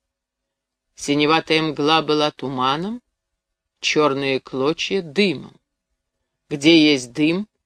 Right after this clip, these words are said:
там есть и люди. Ребёнок направился в ту сторону. Он увидел невдалеке спуск, и внизу у спуска, среди неясных очертаний скал,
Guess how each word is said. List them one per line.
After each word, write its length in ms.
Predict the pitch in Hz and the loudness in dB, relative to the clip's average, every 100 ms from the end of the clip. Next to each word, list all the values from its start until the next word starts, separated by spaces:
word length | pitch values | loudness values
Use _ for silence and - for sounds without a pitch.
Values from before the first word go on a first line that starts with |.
| _ _ | _ _
там 200 | 107 131 | -6 -4
есть 400 | 139 147 - - | -2 -4 -4 -6
и 60 | |
люди. 440 | 175 240 185 - - - _ _ _ _ _ | -4 -4 -6 -10 -20 -20 _ _ _ _ _
Ребёнок 480 | 151 175 262 285 - | 2 6 6 4 2
направился 720 | 185 170 156 170 180 180 - | -2 0 0 0 0 -4 -10
в 60 | 160 | -12
ту 180 | - 156 | -6 -8
сторону. 720 | - - - 127 117 117 123 _ _ _ _ _ _ _ _ _ _ | -8 -14 -10 -10 -10 -16 -20 _ _ _ _ _ _ _ _ _ _
Он 180 | - 143 | -6 -2
увидел 420 | 151 160 160 165 | 2 2 2 0
невдалеке 840 | 160 156 147 156 156 - 156 175 175 | 0 -2 0 0 0 -2 -2 0 -4
спуск, 680 | - - - 139 170 - - _ _ _ _ _ _ _ _ | -14 -16 -10 -8 -8 -10 -18 _ _ _ _ _ _ _ _
и 100 | 175 | 4
внизу 420 | 175 202 190 233 247 | 6 6 4 4 2
у 100 | 185 | 0
спуска, 720 | - - 165 208 - - 180 | -4 -8 -2 -2 -2 -6 -6
среди 360 | - 180 170 | -2 0 0
неясных 540 | 185 196 240 - 170 160 | 0 2 0 -2 -8 -8
очертаний 720 | - 165 - - 196 156 143 | -6 -6 -4 0 0 0 -6
скал, 560 | - - - 247 240 | -8 -8 -2 -2 -2